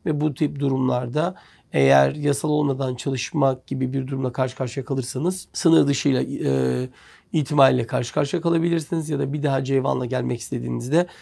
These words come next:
bu tip bir engel önünüze gelebilir deyip takipçimizin sorusunu cevaplamış olalım.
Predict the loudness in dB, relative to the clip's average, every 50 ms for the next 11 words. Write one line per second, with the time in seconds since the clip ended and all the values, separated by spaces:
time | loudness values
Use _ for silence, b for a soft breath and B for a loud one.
0 | B B B B -2 -2 0 0 0 0 2 2 2 2 2 0 2 2 2 2
1 | 2 2 0 0 -2 -4 -2 0 0 0 0 -2 -2 -2 -2 -2 -2 -4 -8 -6
2 | -4 -2 0 0 0 0 2 2 2 2 2 0 -2 -2 -4 -8 b b b b
3 | b b 0 0 0 0 0 -6 -8 -6 -6 -4 -4 -4 -4 -2 0 0 0 0
4 | -2 -2 -4 -4 -4 -4 -6 -2 -2 0 0 -2 -4 -6 -6 -6 -4 -4 -4 -6
5 | -8 -6 -4 -2 -2 -2 -4 -6 -4